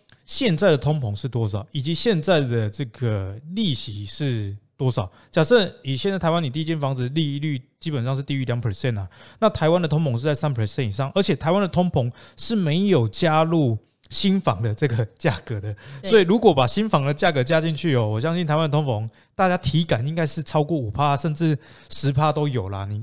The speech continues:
Speaker 1: 你，你如果出去外面消费，你看现在消费非常的贵，那你就知道哦，那我体感通膨五趴以上，那我借一笔钱，房贷这个利息是不到两percent的，这中间就值得你去使用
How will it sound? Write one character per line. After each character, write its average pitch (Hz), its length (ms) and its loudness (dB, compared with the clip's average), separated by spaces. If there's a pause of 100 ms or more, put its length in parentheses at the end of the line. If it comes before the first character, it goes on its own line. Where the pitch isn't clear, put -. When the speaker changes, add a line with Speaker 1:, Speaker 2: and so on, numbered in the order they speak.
Speaker 1:
你， 120 120 -12
你 135 260 -2
如 180 60 4
果 151 80 4
出 165 140 -2
去 165 80 0
外 165 120 2
面 160 160 0
消 151 180 0
费， 151 140 2
你 113 60 -2
看 151 140 0
现 151 80 -2
在 156 80 -2
消 147 180 -2
费 147 200 0 (300)
非 156 200 0
常 113 180 -4
的 113 60 0
贵， 113 260 0 (200)
那 262 100 0
你 165 80 0
就 185 120 2
知 196 120 -2
道 202 180 6
哦， 240 180 4 (260)
那 233 140 -2
我 127 360 0 (400)
体 190 220 2
感 151 180 4
通 160 160 4
膨 127 160 0
五 110 100 -4
趴 127 200 0
以 101 80 -2
上， 107 200 0 (460)
那 214 160 4
我 110 400 4 (680)
借 240 180 0
一 214 80 2
笔 151 160 -2
钱， 110 400 -4 (220)
房 147 240 -2
贷 147 260 2 (300)
这 220 100 -6
个 170 120 2
利 180 240 0
息 113 420 -6
是 - 180 -10
不 160 160 -10
到 143 200 0
两 123 180 -4
percent 117 300 -4
的， 104 80 -6
这 - 120 -10
中 175 300 -2
间 156 240 0 (340)
就 180 140 0
值 - 300 -4
得 123 340 2 (320)
你 113 300 -2
去 131 420 -4
使 - 380 -6
用 131 260 0